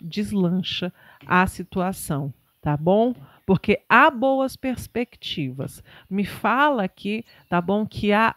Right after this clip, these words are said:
uma mulher, alguém do sexo feminino,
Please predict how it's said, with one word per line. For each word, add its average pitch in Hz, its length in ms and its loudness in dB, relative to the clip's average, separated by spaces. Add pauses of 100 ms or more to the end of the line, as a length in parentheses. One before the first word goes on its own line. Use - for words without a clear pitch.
(120)
uma 311 480 6
mulher, 160 600 -2
alguém 185 360 -2
do 220 80 -4
sexo - 440 -10
feminino, 156 680 -4